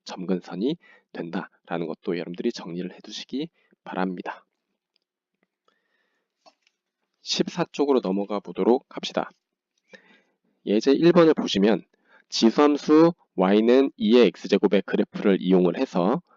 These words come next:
Y는 이분의 일의 X제곱의 그래프를 그리는 문제입니다.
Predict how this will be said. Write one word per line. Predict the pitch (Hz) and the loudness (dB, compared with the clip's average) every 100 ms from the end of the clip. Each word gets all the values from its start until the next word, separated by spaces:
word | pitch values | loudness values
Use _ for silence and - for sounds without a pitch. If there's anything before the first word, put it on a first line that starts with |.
| _ _ | _ _
Y는 | - 92 110 151 - | -2 0 2 2 0
이분의 | - 92 98 98 | -6 -6 -4 -4
일의 | - 143 165 - | -2 -2 -2 -4
X제곱의 | 80 - - 113 104 98 | -12 -10 0 2 2 -2
그래프를 | - 98 - 104 | -4 -8 -4 -4
그리는 | - - 87 123 165 _ | -4 -4 -4 -4 -6 _
문제입니다. | 87 87 107 82 - | -12 -4 -4 -4 -12